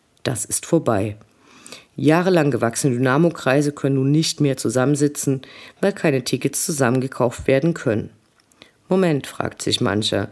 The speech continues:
„man könnte doch statt der pin einfach die Logins einsammeln.“ Das funktioniert leider nur, wenn der Chef sogar zehn Geräte zu Hause hat, die er dann alle gleichzeitig bedient. Ansonsten heißt es theoretisch einloggen, Ticket kaufen,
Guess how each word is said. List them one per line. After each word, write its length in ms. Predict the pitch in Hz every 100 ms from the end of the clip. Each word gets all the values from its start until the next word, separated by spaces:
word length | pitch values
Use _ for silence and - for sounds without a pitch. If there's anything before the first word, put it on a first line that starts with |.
| - - - -
„man 180 | 123 117
könnte 260 | - 190 180
doch 140 | 143
statt 300 | - 120 -
der 80 | 110
pin 320 | - 185 185
einfach 320 | - 131 147
die 160 | - 180
Logins 480 | 120 123 170 160 -
einsammeln.“ 680 | 110 113 110 113 104 90 107 - _ _ _ - - _ _ _
Das 240 | - 175 -
funktioniert 500 | 131 113 - 104 101
leider 240 | 110 123
nur, 320 | 131 143 156 - - - -
wenn 140 | 151
der 80 | 160
Chef 280 | - 185 -
sogar 380 | 147 120 120 120
zehn 280 | - 175 175
Geräte 400 | 123 120 120 135
zu 200 | - 139
Hause 320 | 131 135 147
hat, 260 | 139 127 - - - -
die 80 |
er 80 | 190
dann 140 | 147 -
alle 220 | 139 160
gleichzeitig 680 | - 117 117 - 143 139 -
bedient. 540 | 185 - 107 107 - _ _ - - _ -
Ansonsten 640 | 139 127 151 180 - 147
heißt 260 | 127 120 -
es 240 | 117 -
theoretisch 600 | - 120 - 123 117 -
einloggen, 640 | 131 139 156 156 143 147 - - _
Ticket 340 | - 156 170 -
kaufen, 500 | - 147 139 156